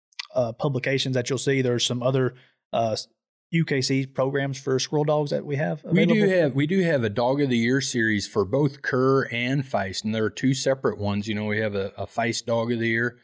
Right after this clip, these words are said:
Speaker 2: series and then also a cur Dog of the Year series. And then we also have a,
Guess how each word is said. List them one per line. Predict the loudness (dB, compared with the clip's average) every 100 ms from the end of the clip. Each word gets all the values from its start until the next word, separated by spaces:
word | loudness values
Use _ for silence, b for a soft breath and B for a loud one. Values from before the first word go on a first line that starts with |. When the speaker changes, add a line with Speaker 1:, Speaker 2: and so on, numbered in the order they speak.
| b
Speaker 2:
series | -6 0 2 2 0 -2
and | -4 -2
then | -2
also | -4 -4
a | -6
cur | -2 0 2
Dog | 0 -2
of | -6
the | -6
Year | -8
series. | -8 -10 -10 -14 B B -2
And |
then | 0
we | 2
also | 2 0 -2
have | 0 0
a, | -2